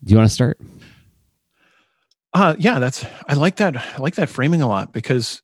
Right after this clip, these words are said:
Speaker 2: and it, it's like, you can be, uh, service-driven and a little too quiet and not clear enough to,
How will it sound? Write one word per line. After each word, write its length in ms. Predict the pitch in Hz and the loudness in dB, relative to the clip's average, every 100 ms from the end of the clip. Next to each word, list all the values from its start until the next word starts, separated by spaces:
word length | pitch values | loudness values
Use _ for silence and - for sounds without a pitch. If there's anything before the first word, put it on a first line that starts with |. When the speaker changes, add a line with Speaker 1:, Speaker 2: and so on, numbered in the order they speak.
| - | -4
Speaker 2:
and 140 | 127 | -2
it, 200 | 123 131 - | -2 -6 -10
it's 240 | 139 - | -8 -2
like, 300 | 139 120 - _ _ _ _ _ _ _ _ _ | -2 -2 -10 _ _ _ _ _ _ _ _ _
you 200 | 127 196 | 0 2
can 240 | - 180 120 | 2 0 0
be, 480 | 120 151 156 147 - _ _ _ - | 0 2 2 0 -4 _ _ _ -6
uh, 300 | 120 107 101 | -4 -4 -8
service-driven 960 | - 175 170 143 117 117 117 143 170 | -4 -2 0 -2 2 4 6 6 4
and 160 | 127 123 | 4 4
a 40 | |
little 300 | 123 147 156 | 6 6 4
too 260 | 139 - 143 | 2 2 2
quiet 600 | - - 131 151 208 - | 2 2 4 4 2 0
and 200 | 123 117 | 0 4
not 260 | 127 143 - | 2 0 -4
clear 320 | - 151 135 | 0 2 4
enough 580 | 110 110 104 104 - - - | 2 2 0 -4 -14 -20 -10
to, 440 | - 117 113 110 | -2 0 0 -4